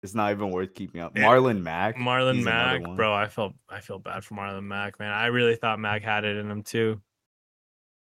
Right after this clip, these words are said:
Speaker 1: Yeah. Those injuries, I mean, as a runner, it's just insane
Speaker 2: Yeah.
Speaker 1: what injuries do to you.
Speaker 2: Which is probably also why they don't offer them these contracts that, you know, you see all these quarterbacks getting.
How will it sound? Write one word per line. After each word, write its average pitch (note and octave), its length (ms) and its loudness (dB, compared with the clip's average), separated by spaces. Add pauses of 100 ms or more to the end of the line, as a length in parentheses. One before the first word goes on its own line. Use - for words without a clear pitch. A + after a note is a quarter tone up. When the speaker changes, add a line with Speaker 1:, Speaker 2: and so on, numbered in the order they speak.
(320)
Speaker 1:
Yeah. E2+ 340 -2 (220)
Those C#3+ 220 2
injuries, C3+ 420 0
I F#2 100 -4
mean, E2 320 -8 (180)
as G2 140 -6
a F#2+ 60 -6
runner, F#2 460 -2
it's F2 180 -8
just F2 180 -10
insane E2+ 500 -8
Speaker 2:
Yeah. G2 260 -6 (120)
Speaker 1:
what F#2 220 -2
injuries F2 420 -4
do F2 200 -8
to E2+ 100 -10
you. D#2+ 180 -10 (120)
Speaker 2:
Which C#3 180 0
is D#3 100 0
probably G#3 320 2
also D3+ 380 0
why C#3 160 2
they B2+ 80 4
don't C3 160 2
offer A#2 340 -2
them A2+ 160 0
these G#2+ 160 -2
contracts A2 580 -2
that, G2 280 -2 (160)
you A#2 120 -8
know, G2+ 100 -4
you G#2+ 120 -4
see A2 160 -2
all G#2+ 100 0
these G2+ 160 -4
quarterbacks G#2 520 -2
getting. G2+ 400 -10